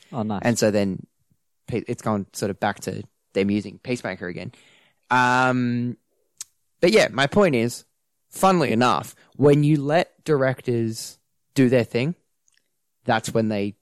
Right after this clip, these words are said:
Speaker 2: that's when these good movies come out, 'cause you're letting someone go all in and make their passion project.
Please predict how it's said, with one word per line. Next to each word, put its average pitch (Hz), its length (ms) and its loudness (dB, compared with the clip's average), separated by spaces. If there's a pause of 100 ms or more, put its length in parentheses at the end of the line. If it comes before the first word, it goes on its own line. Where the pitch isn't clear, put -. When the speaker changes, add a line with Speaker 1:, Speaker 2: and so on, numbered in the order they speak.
(560)
Speaker 2:
that's 110 200 -2
when 131 140 2
these 120 160 2
good - 260 -6
movies 104 280 -6
come - 180 -10
out, 95 160 -12
'cause 120 140 -4
you're 120 100 -2
letting 117 360 0
someone 110 540 -4 (400)
go 110 340 2
all 135 320 4
in 117 460 -2 (300)
and 117 160 2
make 117 200 0
their 110 140 0
passion 110 360 -4
project. 107 480 -2